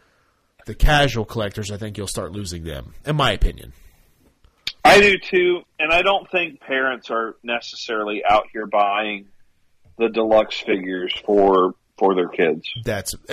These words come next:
Speaker 1: well, and it could be, like, because it's Faker. I don't know. But, I, I mean, that figure looked great. Triclops looks great, too. But at the same time, do, could they have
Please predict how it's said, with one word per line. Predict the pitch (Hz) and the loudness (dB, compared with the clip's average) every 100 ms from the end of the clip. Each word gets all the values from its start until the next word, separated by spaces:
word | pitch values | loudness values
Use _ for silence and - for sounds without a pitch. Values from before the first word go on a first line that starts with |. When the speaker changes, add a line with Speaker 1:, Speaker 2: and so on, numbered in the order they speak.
| 156 | -2
Speaker 1:
well, | 156 139 139 - - - | 2 2 0 -8 -12 0
and | 139 127 117 - _ _ _ _ _ _ | 0 0 -8 -14 _ _ _ _ _ _
it | - 131 127 | -14 -12 2
could | - 170 131 | 6 6 4
be, | 131 127 120 117 | -2 0 -2 -2
like, | 113 107 | -4 -6
because | 117 127 110 | -6 -6 -6
it's | 98 - | -6 -6
Faker. | 123 110 67 62 | -4 -6 -6 -10
I | 87 | -4
don't | 110 107 | -4 -4
know. | 110 | -6
But, | 87 117 | -4 0
I, | 139 | 0
I | |
mean, | 143 139 | 0 -2
that | 135 127 | -2 2
figure | 180 135 | 2 2
looked | 101 - | 0 0
great. | 131 127 110 - _ - _ - | 2 2 0 -8 _ -20 _ -6
Triclops | - 143 139 123 113 - | 0 0 2 0 0 -6
looks | 110 - | -8 -6
great, | 113 98 | -6 -6
too. | - 143 117 95 | -4 -2 -2 -2
But | 104 | -6
at | 110 | -6
the | - | -6
same | 123 104 | -6 -8
time, | - 143 113 107 110 - - - _ _ _ _ _ _ _ _ _ _ | -6 -4 -4 -6 -10 -16 -20 -20 _ _ _ _ _ _ _ _ _ _
do, | - 120 113 113 107 - _ _ _ _ - | -8 -6 -4 -6 -8 -14 _ _ _ _ -6
could | - 139 | 0 2
they | 139 | 4
have | 139 | 2